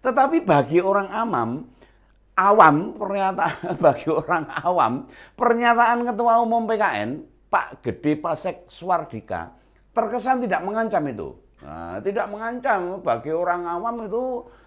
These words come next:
soal tidak mengancam seolah-olah. Tapi Pak Gede Pasek mendoakan Mas A H Y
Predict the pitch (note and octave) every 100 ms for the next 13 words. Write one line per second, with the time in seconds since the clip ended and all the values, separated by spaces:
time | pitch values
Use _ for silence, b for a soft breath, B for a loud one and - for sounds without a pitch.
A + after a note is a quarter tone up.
0 | B - - G#3+ G3+ G3 F#3 D3+ D3 D#3
1 | D#3 F#3+ A#3+ F#3 E3 E3 D3 D3 E3 B2
2 | A#2 A2+ - - B3 F4+ F4+ - D#3+ C#3+
3 | E3+ G3+ G#3 F#3 - G3+ F#3 B2+ B2 C#3+
4 | G#3 A3 G3+ D#3+ G#2 G2+ F#2+ G2